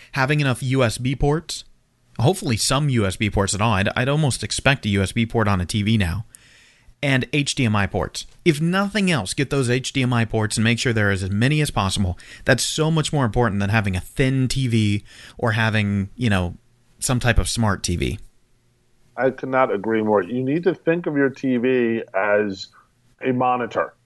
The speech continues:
Speaker 2: that you're plugging other things into, and it's being, it's the display. Uh, I agree. The smart T Vs, they, they're charged so much more for these.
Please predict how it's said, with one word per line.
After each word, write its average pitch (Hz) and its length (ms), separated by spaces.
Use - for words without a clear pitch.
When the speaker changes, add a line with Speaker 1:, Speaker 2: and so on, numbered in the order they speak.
Speaker 2:
that 101 240
you're 110 120
plugging 135 560
other 123 280
things 113 340
into, 113 340
and 101 100
it's 98 120
being, 113 320
it's 110 160
the - 140
display. 120 920
Uh, 104 320
I 123 80
agree. 131 200
The 117 120
smart 151 340
T 185 80
Vs, 165 220
they, 120 140
they're 113 220
charged 135 340
so 151 160
much 180 280
more 160 240
for 143 120
these. 101 560